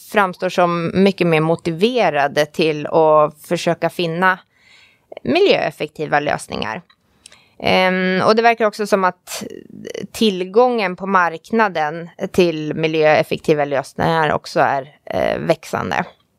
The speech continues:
Och vi ser också att, eh, lejetakerna och, väl att bemärka sig, också, eh, lejetakernas ansatta, eh, efterfrågar och ställer krav till,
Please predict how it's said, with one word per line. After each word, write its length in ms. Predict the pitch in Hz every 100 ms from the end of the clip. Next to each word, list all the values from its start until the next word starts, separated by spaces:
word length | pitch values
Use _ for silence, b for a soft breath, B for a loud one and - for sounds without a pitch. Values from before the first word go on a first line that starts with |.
| _ _ _ _ _ - -
Och 140 | - 202
vi 80 | 214
ser 320 | - 180 170
också 300 | 165 - 175
att, 600 | 160 - 170 - _ -
eh, 580 | 175 165 165 160 160 160 B B B B B B B - -
lejetakerna 1080 | - 214 196 175 - 285 294 247 208 190 202
och, 300 | - 185 -
väl 280 | 196 196 185
att 80 | 180
bemärka 400 | 180 175 175 185
sig, 380 | - 180 170 - _ _ -
också, 540 | 190 - - 180 165 -
eh, 320 | - 175 170
lejetakernas 720 | 170 208 233 196 170 175 165 -
ansatta, 840 | - 190 160 - 302 - - 180 170 - _
eh, 440 | 185 170 160 156 -
efterfrågar 720 | 233 - 220 247 240 233 240
och 120 | 214
ställer 200 | 214 170
krav 420 | 175 - 339 196 147
till, 400 | - 170 160 151